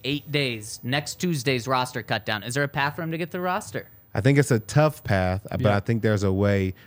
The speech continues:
Speaker 2: whether it's practice squad first, bringing him up a little bit later. Um, I don't feel like it's an easy road, but I do think there is a concrete pave that he could follow.
Speaker 3: Mm-hmm.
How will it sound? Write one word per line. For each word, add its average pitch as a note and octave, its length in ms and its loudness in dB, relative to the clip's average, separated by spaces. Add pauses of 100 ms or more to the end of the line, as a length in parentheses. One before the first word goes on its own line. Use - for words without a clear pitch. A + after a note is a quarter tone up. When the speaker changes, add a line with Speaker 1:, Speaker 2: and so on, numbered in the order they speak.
(100)
Speaker 2:
whether G2 300 2
it's F#2 120 0
practice G2 360 0
squad F#2+ 240 0
first, G2 600 -2 (360)
bringing G2+ 200 4
him G2 120 2
up F#2+ 60 2
a - 20 2
little F#2+ 180 0
bit F2+ 160 -2
later. F#2+ 460 2 (320)
Um, F2+ 680 -2 (140)
I G2+ 80 4
don't A2 180 4
feel A2+ 120 2
like G#2 120 4
it's G2+ 160 0
an G#2 60 2
easy A#2+ 280 4
road, C#3 440 2
but G2+ 80 0
I G2 100 2
do G#2+ 240 2
think G#2 260 0
there F#2+ 320 2
is F#2 600 0 (460)
a F#2 220 2
concrete G2 680 0
pave F#2 400 0
that F2+ 160 0
he F#2+ 100 0
could - 340 -6
follow. C3 220 0
Speaker 3:
Mm-hmm. C3+ 160 -2